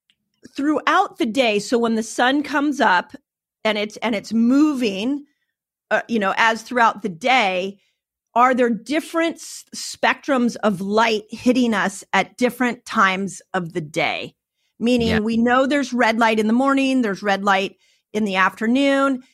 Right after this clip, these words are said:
Speaker 1: If I'm, I'm thinking the way you just described that is I'm thinking of like a rainbow. When we see a rainbow, we sort of get a glimmer of the light that is, that is maybe coming into our, our environment on a,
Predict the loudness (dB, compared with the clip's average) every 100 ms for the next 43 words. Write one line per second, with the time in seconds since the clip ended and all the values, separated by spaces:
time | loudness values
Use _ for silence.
0 | _ _ -2 -2 -2 -2 0 0 -2 -2
1 | -4 -4 -2 0 2 0 0 -2 -6 -6
2 | -8 -2 0 2 0 -2 -4 -6 -6 -8
3 | -6 -6 -2 -4 -4 -6 -2 0 2 2
4 | 0 -4 -10 _ 0 0 0 -2 -2 -2
5 | 0 2 4 4 4 2 2 0 -2 -2
6 | -2 -2 -2 -2 -2 -2 2 4 4 0
7 | 0 0 0 -2 0 2 0 -4 -2 0
8 | 0 -2 -6 -12 _ _ -8 -2 0 0
9 | -4 -8 _ _ _ -2 0 0 -4 -8
10 | -6 -4 -4 -4 -2 -2 -2 -2 -2 0
11 | 0 -2 -2 -2 0 0 2 2 -2 -4
12 | -4 -4 -4